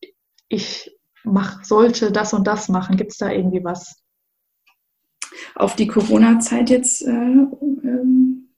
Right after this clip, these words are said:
Speaker 2: betreffend, meinst du?
Speaker 1: Ja, ich meine, für dich ist die Situation ja genauso neu, aber du hast... Ähm,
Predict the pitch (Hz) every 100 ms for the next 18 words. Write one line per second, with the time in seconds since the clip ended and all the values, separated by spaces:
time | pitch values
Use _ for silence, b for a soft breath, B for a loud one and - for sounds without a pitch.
0 | _ 247 - 254 254 302 320 - _ 247
1 | 262 277 - 339 - _ _ _ _ _
2 | _ _ _ _ _ _ - - 214 220
3 | 233 226 208 214 214 208 - _ _ _
4 | - 226 214 226 226 214 226 226 - -
5 | 220 226 220 208 214 196 208 247 254 226
6 | 226 247 247 220 214 208 220 - - -
7 | 214 208 208 208 208